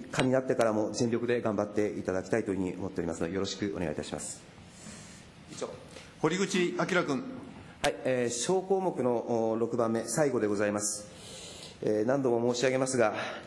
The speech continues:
Speaker 1: 厳しい財政状況の中で、中で、辛抱しなければならないことは理解できます。しかし、辛抱ばかりでは活気も薄れ、将来の夢も描けなくなってくると思います。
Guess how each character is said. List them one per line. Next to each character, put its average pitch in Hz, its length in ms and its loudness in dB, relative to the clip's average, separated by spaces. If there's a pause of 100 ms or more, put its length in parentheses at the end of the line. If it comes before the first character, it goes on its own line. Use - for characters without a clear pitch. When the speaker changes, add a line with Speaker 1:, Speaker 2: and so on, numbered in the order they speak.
Speaker 1:
厳 110 140 0
し 113 240 0
い - 20 0
財 113 160 2
政 117 260 0
状 131 120 2
況 127 180 0
の 117 100 4
中 127 120 2
で、 120 240 -2
中 147 200 2
で、 104 220 2 (420)
辛 160 360 2
抱 143 160 4
し 139 120 0
な 139 120 4
け 151 100 2
れ 143 60 6
ば 131 100 2
な 127 80 2
ら 147 140 4
な 156 100 4
い 143 60 -2
こ 139 100 2
と 156 120 2
は - 340 2 (240)
理 113 140 0
解 90 220 2 (160)
で 90 60 0
き 85 100 -4
ま 90 120 0
す。 - 240 -6 (680)
し - 100 -4
か 131 120 4
し、 - 220 -4 (520)
辛 175 420 0
抱 151 200 6
ば 143 120 4
か 160 140 4
り 156 80 2
で 147 100 4
は 160 320 2
活 - 220 -4
気 135 100 0
も 117 160 4
薄 117 200 0
れ、 123 240 2
将 117 200 2
来 98 140 2
の 98 80 0
夢 113 240 2
も 113 220 2 (160)
描 110 180 2 (260)
け 98 120 2
な 143 100 4
く 151 80 0
な 113 120 2
っ - 60 -6
て 104 100 0
く 135 120 0
る 131 80 0
と 127 80 2
思 87 160 2
い 90 60 0
ま 87 60 2
す。 - 300 -4